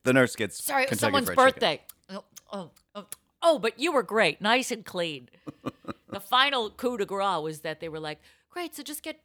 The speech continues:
Speaker 2: dressed and sit in those recliners, wait for your husband over there."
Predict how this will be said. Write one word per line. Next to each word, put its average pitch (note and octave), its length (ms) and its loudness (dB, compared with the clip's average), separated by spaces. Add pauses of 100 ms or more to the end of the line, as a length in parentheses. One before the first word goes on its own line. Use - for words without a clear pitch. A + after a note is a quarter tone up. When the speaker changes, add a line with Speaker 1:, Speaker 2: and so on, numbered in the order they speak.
Speaker 2:
dressed B3+ 440 -6
and G#3+ 160 -12
sit A#3+ 220 -8
in - 40 -18
those A#3 220 -8
recliners, G#3 640 -10
wait G3 260 -10
for - 80 -16
your G3 120 -10
husband F#3+ 340 -12
over G3 160 -10
there." F3 320 -8